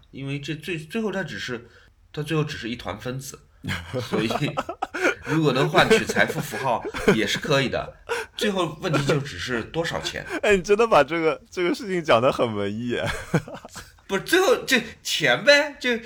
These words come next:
Speaker 1: 说实话是我，我的，我的答案是最不文艺的一个，
Speaker 2: 对，很浪漫，
Speaker 1: 就是只要有钱
Speaker 2: 对。
Speaker 1: 都可以卖。
Speaker 2: 我，我都可以卖，我完全没问题。<laughs> 我，我同，完全同意你的说法，就是，而且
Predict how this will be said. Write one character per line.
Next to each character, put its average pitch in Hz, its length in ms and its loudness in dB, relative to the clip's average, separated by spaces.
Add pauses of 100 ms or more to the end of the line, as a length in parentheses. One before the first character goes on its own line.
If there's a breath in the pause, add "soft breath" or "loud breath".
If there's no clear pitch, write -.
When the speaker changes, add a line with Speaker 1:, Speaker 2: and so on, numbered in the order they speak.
(140 loud breath)
Speaker 1:
说 277 100 4
实 269 80 0
话 349 80 6
是 247 180 4
我， 160 240 2
我 127 200 4
的， 113 100 2
我 110 140 2
的 - 100 2
答 120 120 6
案 190 120 8
是 190 80 -4
最 151 220 4
不 - 140 0
文 120 100 4
艺 135 40 4
的 139 160 6
一 - 40 0
个， - 0 -
Speaker 2:
对， - 0 -
很 - 20 2
浪 113 80 4
漫， 104 100 2
Speaker 1:
就 156 120 -2
是 156 240 -4 (240 loud breath)
只 170 140 4
要 226 80 8
有 220 120 4
钱 - 240 -2 (160)
Speaker 2:
对。 139 300 -2
Speaker 1:
都 - 140 0
可 131 160 -2
以 101 80 -2
卖。 95 200 -8 (200)
Speaker 2:
我， 127 260 4
我 127 60 4
都 160 180 4
可 151 120 4
以 107 60 4
卖， 95 220 4
我 98 160 6
完 101 180 6
全 120 140 -4
没 98 100 0
问 92 220 0
题。 82 260 -10 (140)
<laughs> 85 160 0
我， 104 340 4
我 120 140 6
同， 113 240 -2
完 113 160 6
全 147 180 -2
同 113 220 0
意 117 40 0
你 107 100 -2
的 90 100 -2
说 101 180 -4
法， 92 200 -4
就 113 100 -6
是， 104 240 -4 (540 loud breath)
而 135 120 -2
且 147 120 0